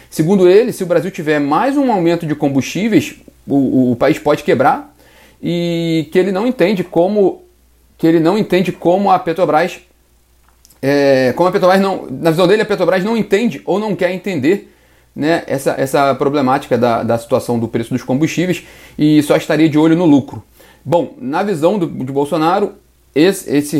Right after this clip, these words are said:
esse re-, reajuste, um novo reajuste, seria inadmissível, né, seria um crime pra, para o país. Ele ainda colocou, né, que o, o,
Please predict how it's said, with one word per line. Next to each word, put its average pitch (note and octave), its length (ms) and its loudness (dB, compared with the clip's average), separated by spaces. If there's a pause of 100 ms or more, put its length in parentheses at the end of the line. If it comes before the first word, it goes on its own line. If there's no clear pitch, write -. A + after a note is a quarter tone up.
(260)
esse C3 180 -4
re-, C#3 300 -2
reajuste, C#3+ 480 0
um B2 100 2
novo D#3 240 2
reajuste, D3 360 -2
seria D3+ 180 0
inadmissível, F3 840 -2 (280)
né, D3 160 0
seria D3 300 0
um G#3 80 2
crime E3 480 0 (640)
pra, B2+ 800 -2
para C#3+ 180 2
o C#3+ 40 -2
país. D3 420 0 (360)
Ele E3 180 0
ainda G3+ 140 2
colocou, G3+ 640 2
né, C#3 200 -6
que C#3+ 360 -4
o, C3+ 60 0
o, A#2 1300 -4